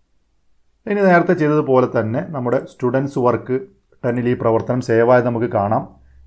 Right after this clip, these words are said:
ഇവിടെ മൗസ് റൈറ്റ് ക്ലിക്ക് ചെയ്ത് open in terminal ക്ലിക്ക് ചെയ്യുക.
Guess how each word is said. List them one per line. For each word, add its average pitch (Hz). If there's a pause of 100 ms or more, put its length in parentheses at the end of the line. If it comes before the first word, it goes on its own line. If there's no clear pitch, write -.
ഇവിടെ 139 (100)
മൗസ് 135
റൈറ്റ് 123
ക്ലിക്ക് 143
ചെയ്ത് 104 (1160)
open 143
in 143
terminal 120
ക്ലിക്ക് 160
ചെയ്യുക. 101